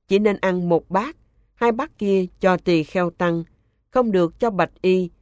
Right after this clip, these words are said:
người quen biết hoặc bà con. Hai mươi ba chấm năm. Kiềm chế. Trường hợp là tỳ kheo thì phạm tội ba vật đề, ba chúng sao phạm tội đột kiết la.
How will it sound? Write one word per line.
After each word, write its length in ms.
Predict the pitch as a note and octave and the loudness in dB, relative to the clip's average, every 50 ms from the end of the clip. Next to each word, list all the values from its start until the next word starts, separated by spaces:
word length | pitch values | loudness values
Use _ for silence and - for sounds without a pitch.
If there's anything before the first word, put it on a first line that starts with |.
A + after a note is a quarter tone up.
| _ _ _ _ - | _ _ _ _ -2
người 280 | F#3 F#3 F#3 F3 F3 | 0 2 2 2 2
quen 360 | E3+ _ - A3 G#3+ G3+ G3 | 0 _ -2 -2 -2 -2 -2
biết 280 | F#3 G#3 A#3 D4+ F#4 - _ _ _ _ | -4 -4 -4 -4 -6 -10 _ _ _ _
hoặc 180 | - F3+ E3 - _ _ | -2 -2 -2 -2 _ _
bà 240 | - E3+ E3 D#3+ D#3 | -4 -4 -2 -4 -4
con. 360 | - - F#3 F#3 F#3 F#3 F3 E3+ _ _ _ _ _ _ _ _ _ _ _ _ _ _ _ _ _ _ _ _ _ _ _ _ _ _ _ _ _ _ _ _ _ | -6 -6 -4 -4 -4 -4 -6 -8 _ _ _ _ _ _ _ _ _ _ _ _ _ _ _ _ _ _ _ _ _ _ _ _ _ _ _ _ _ _ _ _ _
Hai 180 | - A3 G#3+ | -4 -4 -4
mươi 120 | G#3 G3+ G3 | -2 -4 -6
ba 280 | G3 G3+ G3 F#3+ F#3 F3+ _ - | -6 -6 -6 -8 -8 -12 _ -8
chấm 320 | G3+ G3 A#3 D4+ E4 A#3 | -8 -8 -8 -8 -12 -8
năm. 280 | G3+ F#3+ F#3 F3+ F3 E3 - _ _ _ _ _ _ _ _ _ _ _ _ _ | -6 -6 -4 -6 -8 -12 -14 _ _ _ _ _ _ _ _ _ _ _ _ _
Kiềm 240 | - G3 F#3 F3+ F3 | -2 0 0 -2 -2
chế. 400 | - - F3+ F#3 F#3+ G#3 C4 D#4+ - _ _ _ _ _ _ _ _ _ _ _ _ _ _ _ _ _ _ _ _ - | -4 -2 0 0 0 -2 -8 -12 -16 _ _ _ _ _ _ _ _ _ _ _ _ _ _ _ _ _ _ _ _ -2
Trường 160 | G#3+ G3+ F#3 | -2 0 0
hợp 260 | F3 F#3+ F3+ E3+ - F3 | 0 0 -2 -2 -2 -2
là 240 | F3+ F3+ E3+ E3 D3+ _ | -2 -2 -2 -4 -4 _
tỳ 200 | - F#3 F3 E3+ | 0 0 0 0
kheo 420 | E3+ - G3 G3 G3+ G3 F#3+ F3+ - _ _ _ _ | -2 -4 -4 -2 -2 -2 -4 -6 -8 _ _ _ _
thì 120 | - G3 F#3+ | -2 -2 -2
phạm 320 | - F#3+ F3 F3 F3+ G3+ | 0 0 -2 -2 -2 -4
tội 440 | - - F3+ E3 D#3+ E3 E3 F3+ - - | -4 -2 0 2 2 2 0 0 -2 -4
ba 160 | - A3+ A3+ A3+ G3 E3+ | -4 -2 -2 -2 -2 -2
vật 180 | F3 E3 - | -2 -2 -2
đề, 340 | F3 E3+ E3+ E3 D#3+ D#3+ D3+ - _ _ _ _ _ _ _ _ - | -2 0 2 2 2 0 -2 -6 _ _ _ _ _ _ _ _ -4
ba 180 | G3 G3 F#3+ | -2 -2 -2
chúng 320 | F3+ - G#3+ G3 A#3 D4 E4+ | -4 -4 -6 -6 -6 -6 -8
sao 460 | - - G3 F#3+ F#3 F3+ F3 E3+ - _ _ _ | -6 -4 0 0 0 0 0 -2 -6 _ _ _
phạm 300 | - F3+ E3 E3 F3 - | -4 -4 -4 -4 -4 -8
tội 440 | - - E3+ D#3+ D#3 D#3+ E3 E3 - - | -4 -4 -2 -2 0 -2 -4 -6 -6 -4
đột 340 | F3 F3 D#3+ D#3 - _ | -2 0 0 -2 -4 _
kiết 280 | - A3+ C#4+ E4 - - | -10 -10 -10 -8 -8 -6
la. 220 | F3+ E3+ E3 E3 | -6 -4 -4 -6